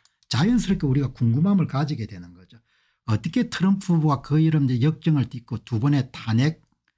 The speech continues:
그다음에 몇 건의 민형사 소송, 법원까지 이름 끌려가가지고 <laughs> 이름들 그렇게 머그잔 이름 사진을 찍을 정도가 됐음에도 불구하고 트럼프 후보가 어떻게 당선됐는가? 예, 여기가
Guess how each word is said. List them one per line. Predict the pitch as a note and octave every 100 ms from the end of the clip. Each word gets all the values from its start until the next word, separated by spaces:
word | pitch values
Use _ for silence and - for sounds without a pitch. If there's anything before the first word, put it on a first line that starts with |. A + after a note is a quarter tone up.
| _ _ _ _
그다음에 | A2+ C3 C3+ A#2+
몇 | A2 D#3 -
건의 | E3+ D3
민형사 | A#2 C3 C#3+ A#2+ A#2 C3+
소송, | A#2 - D#3+ D#3+ D3+ F3+ - _ _ _ _ _ _
법원까지 | D3 D3+ D#3+ D#3+ B2+
이름 | B2 A#2
끌려가가지고 | D#3 C3+ D#3 C3+ B2+ A#2 -
<laughs> | C#3
이름들 | A2+ -
그렇게 | B2 - - D#3 C3+ - - _ -
머그잔 | C3 D#3 D#3+ D3+ B2+
이름 | A#2+ A2
사진을 | - A#2 C#3 A#2+
찍을 | C#3+ B2+ A2
정도가 | G#2+ G2+ G2
됐음에도 | G#2+ A#2+ - G#2+ F2+
불구하고 | A#2+ G2+ F#2+ G2 C3+ - _ _ _
트럼프 | - F3 G3 G3
후보가 | D#3+ C3+ A#2+ G#2
어떻게 | G#2 - E3+ G3
당선됐는가? | D#3+ E3 C#3+ A#2+ A2+ F2+ E2 - - _ _ _ _ _
예, | E2 C3+ F#3+
여기가 | G#3+ F3+ C#3+ C3 _ _ _ _ - C3 A#2